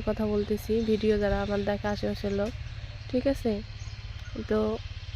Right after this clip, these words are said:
আজে বাজে চিন্তা করা বাদ দিয়ে দেন। আ-, একান্তই জীবন আমার, সব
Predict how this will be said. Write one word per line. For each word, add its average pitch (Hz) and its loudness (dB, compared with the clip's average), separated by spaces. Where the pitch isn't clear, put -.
আজে 247 8
বাজে 269 8
চিন্তা 240 6
করা 226 6
বাদ 202 4
দিয়ে 202 2
দেন। 208 0
আ-, 220 0
একান্তই 254 6
জীবন 226 4
আমার, 214 4
সব 233 4